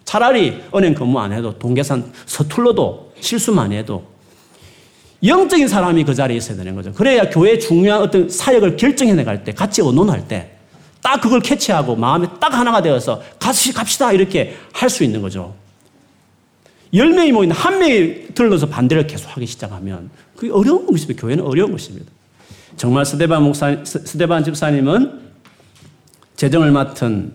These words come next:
구제하는 정도의 실무를 맡은 세워진 리더였으나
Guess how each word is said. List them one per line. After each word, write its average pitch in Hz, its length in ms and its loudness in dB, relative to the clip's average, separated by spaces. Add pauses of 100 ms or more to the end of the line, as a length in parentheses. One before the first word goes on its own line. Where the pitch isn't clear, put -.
(120)
구제하는 160 480 2
정도의 131 560 0
실무를 254 460 2
맡은 143 580 0 (440)
세워진 131 520 0
리더였으나 98 800 -2